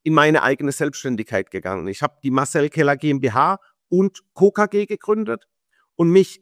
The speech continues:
Vollgas auf Denkmalimmobilien spezialisiert. Und ich hab dir gesagt, mittlerweile gingen über dreihundert, über dreihundert Wohnungen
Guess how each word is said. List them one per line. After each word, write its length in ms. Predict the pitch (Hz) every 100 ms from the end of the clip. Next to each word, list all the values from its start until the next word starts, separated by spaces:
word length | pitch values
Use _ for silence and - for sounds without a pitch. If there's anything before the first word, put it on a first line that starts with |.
| _
Vollgas 680 | - 196 196 180 175 175 -
auf 160 | 147 -
Denkmalimmobilien 840 | 156 147 135 120 123 120 113 98
spezialisiert. 800 | - 104 - 95 87 76 104 80
Und 60 | 80
ich 100 | 101
hab 140 | 156
dir 100 | 165
gesagt, 480 | 147 - 165 170 _ _ _ -
mittlerweile 560 | 165 170 156 165 170 170
gingen 260 | 165 165
über 260 | - 185 165
dreihundert, 500 | - 147 151 - - _ _ _
über 200 | 226 202
dreihundert 720 | - - 175 185 180 170 147 -
Wohnungen 520 | 147 165 175 175